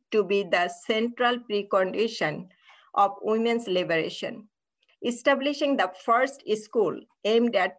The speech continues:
primarily for Muslim girls, named Sakhawat Memorial Girls' School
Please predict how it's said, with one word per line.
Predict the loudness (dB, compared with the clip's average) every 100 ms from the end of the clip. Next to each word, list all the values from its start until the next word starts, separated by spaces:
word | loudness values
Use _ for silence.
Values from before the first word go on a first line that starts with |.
| -2
primarily | 0 2 0 0 0 0 -4 -8 _ _ -4
for | 2 2
Muslim | 2 -2 -2 -2 -2 0
girls, | 2 0 -2 -12 -20 _ _ _
named | -2 2 4 2 0 -8 _ _
Sakhawat | -8 -2 -2 0 -2 -2 -6
Memorial | -6 -2 0 0 0
Girls' | 0 -2 -2 -4 -10
School | -8 -6 -4 -6